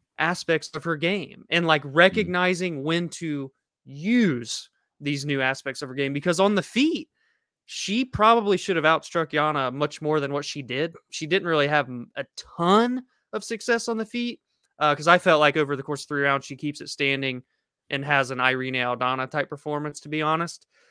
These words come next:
Speaker 1: But no, instead, she chooses to grapple Yana Santos' huge, uh, advantage in the rounds two and three. Arguably, you could score both a ten eight, but definitely probably the second one, I think, had more damage. I
Speaker 2: Yeah, I
Speaker 1: don't
Speaker 2: think
Speaker 1: remember.
Speaker 2: one, I think one judge gave her a ten eight
Speaker 1: Yeah.
Speaker 2: for that round.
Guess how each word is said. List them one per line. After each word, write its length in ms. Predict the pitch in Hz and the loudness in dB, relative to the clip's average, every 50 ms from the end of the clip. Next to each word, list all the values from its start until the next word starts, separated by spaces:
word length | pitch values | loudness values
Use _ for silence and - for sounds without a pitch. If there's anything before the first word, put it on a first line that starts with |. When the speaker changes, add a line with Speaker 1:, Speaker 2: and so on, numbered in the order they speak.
| _ _ _ _ | _ _ _ _
Speaker 1:
But 160 | - 156 - | 0 0 2
no, 280 | 151 170 190 208 202 180 | 2 2 4 4 4 2
instead, 800 | 151 131 131 - - - - 214 233 214 165 139 139 156 165 - _ _ _ _ _ | 0 -2 -6 -8 -10 -6 -2 0 0 2 2 0 -2 -2 -6 -10 _ _ _ _ _
she 200 | - - - 160 | -18 -14 -14 -14
chooses 440 | 147 - - 196 190 170 185 175 - | -12 -10 -8 -8 -8 -8 -8 -10 -12
to 180 | - - 165 143 | -10 -12 -12 -10
grapple 480 | 127 147 156 165 190 220 220 - 170 147 | -4 2 4 6 6 4 4 2 0 0
Yana 340 | 143 147 143 147 139 143 | 2 2 0 0 0 -4
Santos' 440 | - - 151 147 147 156 151 143 143 | -4 -4 -4 -2 -2 -2 -4 -4 -4
huge, 800 | - - - - - 202 220 233 240 226 190 147 127 117 - - _ _ _ _ _ _ - | -8 -16 -14 -8 -4 -2 0 2 2 2 0 -2 -4 -8 -14 -18 _ _ _ _ _ _ -4
uh, 220 | 143 139 135 127 127 | 0 2 2 2 2
advantage 520 | 139 143 139 135 147 147 147 143 143 135 147 | 2 0 0 0 0 2 2 0 -2 -2 -4
in 80 | 147 | -4
the 60 | 139 | -2
rounds 480 | 135 139 143 143 139 139 143 135 - - | 0 0 2 2 0 0 -2 -6 -10 -14
two 280 | - - - 175 160 151 | -10 -4 -2 0 0 0
and 140 | 143 147 | -2 -4
three. 300 | 143 147 151 151 147 143 | -6 -4 -2 -2 0 0
Arguably, 540 | 147 139 151 180 190 175 165 147 143 147 143 | 2 2 4 2 2 2 0 -2 -2 -2 -2
you 100 | 139 139 | -4 -6
could 160 | - 156 139 | -6 -8 -10
score 320 | - - - 151 147 139 135 | -10 -10 -6 -2 -2 -2 0
both 320 | 123 139 143 165 170 - | 2 4 4 4 4 2
a 60 | 175 | -2
ten 240 | 160 - 180 175 180 | -6 -4 -4 -2 -2
eight, 160 | 175 180 156 | -2 -2 -2
but 100 | 139 131 | -4 -2
definitely 320 | 131 147 165 160 180 170 151 | 0 -2 -2 -2 -4 -10 -6
probably 420 | - 165 160 156 160 147 151 151 143 | -4 -4 -2 -2 -2 -4 -4 -6 -6
the 120 | 117 117 | -8 -10
second 640 | 113 - - - - - - - 165 165 175 - 202 | -14 -16 -20 -20 -20 -18 -10 -6 -4 -4 -4 -4 -6
one, 160 | 185 214 220 | -4 -4 -4
I 100 | 220 220 | -4 -6
think, 240 | 214 - 226 226 220 | -6 -8 -8 -8 -6
had 120 | 226 220 208 | -8 -8 -6
more 160 | 220 214 214 | -6 -6 -6
damage. 380 | 202 220 226 226 226 226 - - | -4 -4 -4 -4 -6 -6 0 4
I 80 | 190 | 4
Speaker 2:
Yeah, 60 | 202 196 | 4 6
I 20 | |
Speaker 1:
don't 100 | 175 147 | 6 4
Speaker 2:
think 140 | 156 147 131 | 2 2 2
Speaker 1:
remember. 120 | 131 123 123 | 2 2 2
Speaker 2:
one, 220 | 127 127 117 95 | 2 0 0 -2
I 60 | 95 123 | 0 0
think 200 | 147 151 143 135 | 0 0 0 0
one 240 | 113 113 113 113 | 0 0 0 0
judge 400 | 98 98 101 98 98 92 95 98 | 0 -2 -2 -4 -4 -6 -8 -8
gave 300 | - 104 101 98 98 90 | -6 -4 -4 -4 -4 -6
her 160 | 104 110 101 95 | -4 -4 -4 -4
a 40 | |
ten 280 | 92 - - 104 98 98 | -4 -6 -6 -4 -4 -4
eight 160 | 95 95 - | -4 -4 -4
Speaker 1:
Yeah. 140 | - 135 131 | -4 -4 -2
Speaker 2:
for 40 | 123 92 | -2 -2
that 100 | 90 80 | -2 -4
round. 400 | 85 92 98 101 98 95 90 | -4 -4 -4 -4 -6 -6 -8